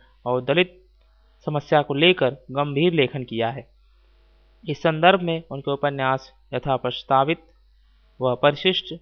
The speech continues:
में विशेष रूप से संस्थाओं में दलित छात्रों के साथ जो अमानवीय व्यवहार होता है, उसे केंद्रीय विषय माना गया है।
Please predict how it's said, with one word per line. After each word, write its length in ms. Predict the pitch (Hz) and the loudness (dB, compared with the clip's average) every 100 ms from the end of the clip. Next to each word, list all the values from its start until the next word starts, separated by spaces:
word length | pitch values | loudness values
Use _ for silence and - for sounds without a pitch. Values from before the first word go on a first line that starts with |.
| _ _ - | _ _ -8
में 60 | |
विशेष 380 | 139 - 180 190 | -2 4 4 4
रूप 180 | 165 147 | 0 -2
से 220 | - 135 147 | -2 -4 -6
संस्थाओं 480 | - 147 143 156 151 | -8 -8 -2 2 2
में 120 | 156 139 | 2 -2
दलित 260 | 139 143 | -4 -6
छात्रों 400 | - 143 - 147 | -4 -4 -2 -6
के 80 | 135 | -8
साथ 300 | - 143 156 | 0 6 6
जो 140 | 143 - - | 4 -4 -2
अमानवीय 480 | 139 143 147 170 220 | 0 0 0 -2 0
व्यवहार 440 | 185 160 143 151 | 2 2 4 2
होता 300 | 143 143 143 | 2 0 0
है, 200 | 139 123 - _ _ _ - | 0 -2 -8 _ _ _ -12
उसे 280 | 139 139 131 - _ _ _ _ _ - | -4 -4 -4 -8 _ _ _ _ _ 0
केंद्रीय 560 | 170 175 185 214 240 | 2 4 2 0 2
विषय 380 | 180 160 156 143 - _ - | 2 2 0 0 -4 _ -12
माना 420 | 131 127 127 135 | -2 2 4 4
गया 200 | 120 120 | 2 -4
है। 180 | 127 147 | -6 -18